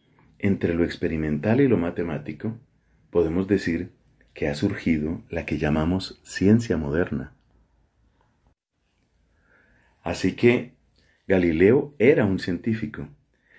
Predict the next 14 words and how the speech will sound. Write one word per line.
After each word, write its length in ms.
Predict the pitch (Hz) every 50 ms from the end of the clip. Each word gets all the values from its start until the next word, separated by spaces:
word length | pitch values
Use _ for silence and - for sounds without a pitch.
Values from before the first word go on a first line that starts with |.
| - - _ _ _ _
Pero 320 | 98 104 95 95 92 92
no 260 | 90 92 98 107 120
era 420 | 127 139 143 151 151 151 - - _ _
solo 540 | - - - - - 151 165 170 139 95 85
un 160 | 87 87 80
científico. 680 | - - 95 92 - 98 90 - - 76 73 - 76 76 - _ _ _ _ _ _ _ _ _ _ _ _ _ _ -
Entraba 500 | 104 101 92 - - 110 123 147 170 170
en 80 | 135
muchos 300 | 107 95 90 - 110 107
otros 320 | 104 98 - 104 110 110 110
campos. 640 | - 160 165 160 151 - 76 73 - - - _ _ _ _ _ _
Concretamente, 960 | - 92 87 80 - 85 87 - - 107 107 113 107 95 90 - 95 107 110 - - _ _ _ _ _ _ _ _ _ _
se 260 | - - - 95 90
metía 640 | 85 82 78 - - 139 135 120 104 104 127 -